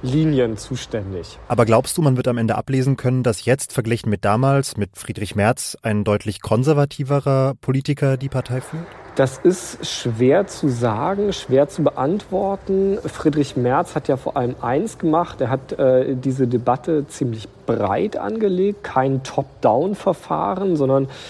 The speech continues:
Speaker 1: ähm, ist ja da wirklich, ähm, in, in die, an die, an die Basis gegangen mit diesem Verfahren. Aber wenn die Basis, äh, mitredet in der C D U, dann wird's schnell konservativ, weil die Basis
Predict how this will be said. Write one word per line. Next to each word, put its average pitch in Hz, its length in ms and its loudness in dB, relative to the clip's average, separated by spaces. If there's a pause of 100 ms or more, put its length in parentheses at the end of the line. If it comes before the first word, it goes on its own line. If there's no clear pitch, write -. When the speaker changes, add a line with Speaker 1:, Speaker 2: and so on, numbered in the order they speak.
(300)
Speaker 1:
ähm, 135 300 4
ist 156 120 -2
ja 147 80 6
da 127 220 2
wirklich, 147 440 0
ähm, 131 380 0
in, 147 220 -4
in 143 240 0
die, 143 200 2
an 131 140 -2
die, 127 160 -2
an 127 80 -4
die 117 80 -2
Basis 117 540 -2
gegangen 175 500 0
mit 165 160 -2
diesem 160 220 -2
Verfahren. 156 760 0 (300)
Aber 127 560 0 (160)
wenn 123 280 0
die 127 120 -2
Basis, 156 920 0
äh, 139 140 -2 (120)
mitredet 123 680 2
in 113 80 -4
der 107 140 -4
C - 160 -4
D 113 100 -4
U, 117 240 -4 (400)
dann 139 320 2 (140)
wird's 135 340 0
schnell 127 240 2
konservativ, 113 920 0
weil 120 140 0
die 143 80 4
Basis 135 500 0